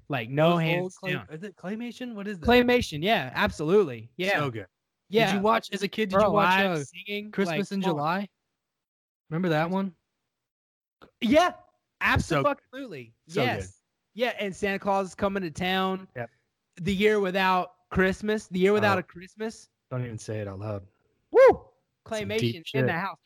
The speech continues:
Speaker 1: So, okay, if I can just get,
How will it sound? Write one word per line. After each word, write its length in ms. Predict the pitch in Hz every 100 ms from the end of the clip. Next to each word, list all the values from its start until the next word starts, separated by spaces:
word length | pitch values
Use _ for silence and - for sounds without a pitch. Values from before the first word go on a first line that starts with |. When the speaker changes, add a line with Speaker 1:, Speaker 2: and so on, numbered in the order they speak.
| _ _ -
Speaker 1:
So, 360 | 277 254 233 220
okay, 360 | 240 214 135 - _ _
if 180 | 185 160
I 140 | 226
can 160 | 254 277
just 260 | 247 240 -
get, 420 | 220 208 190